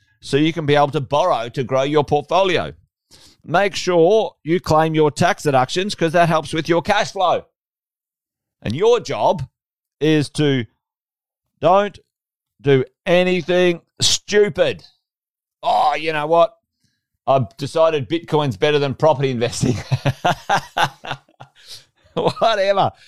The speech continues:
Right. Your job is to keep your income going, borrow the right money, get your tax deductions, and don't do anything stupid.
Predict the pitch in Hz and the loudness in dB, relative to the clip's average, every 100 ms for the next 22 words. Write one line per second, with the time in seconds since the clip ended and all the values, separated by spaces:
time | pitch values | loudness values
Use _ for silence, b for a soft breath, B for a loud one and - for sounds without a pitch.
0 | b b b - 196 151 - _ _ 202 | b b b 0 0 0 -6 _ _ 0
1 | 254 262 214 214 202 190 - 151 190 156 | 2 2 4 2 2 -2 -2 -4 -4 0
2 | 151 214 233 190 175 175 180 180 175 - | 0 0 0 -2 0 2 2 2 -2 -10
3 | _ 123 214 220 185 160 156 135 156 156 | _ -4 4 4 4 2 0 -2 -2 0
4 | 156 147 214 156 139 151 143 143 143 135 | -2 0 -2 -2 0 0 0 2 0 0
5 | 143 135 143 151 147 147 147 139 123 - | -4 -4 0 2 2 0 -4 -6 -10 -2
6 | 139 104 98 | -2 -2 -8